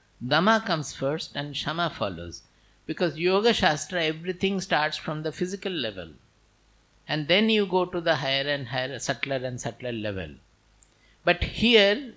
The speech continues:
it, it starts from the soul level, right there in the buddhi level. And there, if Shama is established, the mind becomes desireless. Without a desireless mind, Shama will not dawn.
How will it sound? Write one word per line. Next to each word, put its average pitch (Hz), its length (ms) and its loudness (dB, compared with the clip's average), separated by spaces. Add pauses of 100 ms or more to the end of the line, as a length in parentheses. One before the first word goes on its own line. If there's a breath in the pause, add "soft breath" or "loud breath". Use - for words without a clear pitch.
(140)
it, 170 200 -4
it 190 120 -6 (220)
starts 190 520 8
from 202 280 0
the 202 100 4
soul 226 260 8
level, 131 500 2 (200)
right 180 340 2
there 185 200 6
in 165 180 -2
the 160 80 0
buddhi 170 340 2
level. 123 380 0 (600 soft breath)
And 170 260 0
there, 208 540 6 (160)
if 233 360 0 (120)
Shama 196 560 2
is 233 240 0
established, 135 840 -2 (100)
the 135 60 -4
mind 170 460 2
becomes 175 340 -2
desireless. 135 880 -4
Without 165 400 -2
a 175 80 2
desireless 156 720 -2
mind, 170 320 -2
Shama 147 340 -4
will 180 280 -6
not 202 240 -2
dawn. 175 260 -2